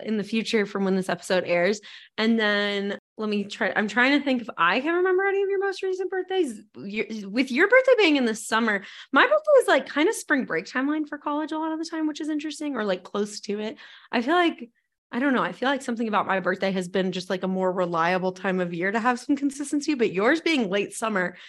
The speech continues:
is such a weird time of year. Like, you've had it be the first day of school. You've had it be, like, during school, before school, like, you've had kind of all versions of it.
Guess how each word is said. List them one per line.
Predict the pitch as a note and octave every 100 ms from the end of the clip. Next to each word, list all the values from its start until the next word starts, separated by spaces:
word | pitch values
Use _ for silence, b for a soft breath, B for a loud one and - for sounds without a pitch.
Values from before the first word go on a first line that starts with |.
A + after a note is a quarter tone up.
| B
is | A3+ G#3+
such | D4 -
a | B3
weird | G3+ G3
time | G3+ F#3
of | F3
year. | F3 D#3+
Like, | G3 G3+
you've | A3+ A3
had | B3 A3+
it | A#3
be | A3 G3+ G3+ -
the |
first | A3 A3 G#3+
day | G#3+
of | G3
school. | F#3 - A3 G#3+
You've | G#3 G#3+
had | F#3+
it | F#3
be, | F#3
like, | E3+ F3+
during | A3 G#3+ G#3
school, | G#3 A#3 G#3 G3
before | F#3+ - G3+ G#3
school, | - G#3
like, | G3+ G3
you've | G#3+
had | A3 B3
kind | F#4+ G4
of |
all | B3 G3
versions | G3 F#3 G3+ A3
of | A3+
it. | A#3